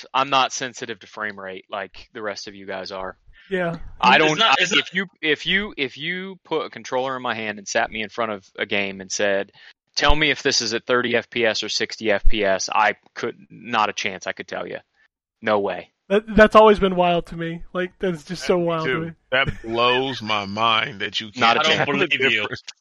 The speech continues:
Speaker 4: That is crazy.
Speaker 1: Yep, not, absolutely could not tell you the difference. I played the entirety of Spider-Man, thirty hours of Spider-Man, couldn't tell you if it was sixty or thirty.
Speaker 2: Oh
Speaker 1: No
Speaker 2: my
Speaker 1: clue.
Speaker 2: God,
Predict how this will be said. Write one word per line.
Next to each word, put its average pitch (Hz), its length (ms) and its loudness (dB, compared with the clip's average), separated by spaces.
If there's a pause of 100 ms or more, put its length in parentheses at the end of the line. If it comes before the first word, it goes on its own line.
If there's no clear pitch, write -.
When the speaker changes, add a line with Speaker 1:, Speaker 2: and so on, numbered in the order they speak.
(640)
Speaker 4:
That 139 240 4
is 131 140 -2
crazy. 120 920 -2
Speaker 1:
Yep, 120 140 2 (200)
not, 120 200 4 (200)
absolutely 139 720 2
could 139 240 -2
not 120 240 2
tell 120 120 2
you 117 100 2
the 107 100 -8
difference. 104 360 -8 (240)
I - 120 6
played 156 580 0
the 131 260 -4
entirety 127 760 0
of - 180 -12
Spider-Man, 104 640 -2
thirty 139 300 0
hours 117 300 2
of 104 60 -14
Spider-Man, 101 500 -2
couldn't 120 260 -10
tell 107 180 -4
you 101 60 -10
if - 100 -14
it - 100 -12
was - 100 -10
sixty - 340 -10
or 95 60 -12
thirty. 98 360 -12 (120)
Speaker 2:
Oh 208 180 10
Speaker 1:
No - 80 4
Speaker 2:
my 285 100 0
Speaker 1:
clue. - 120 -6
Speaker 2:
God, 320 480 4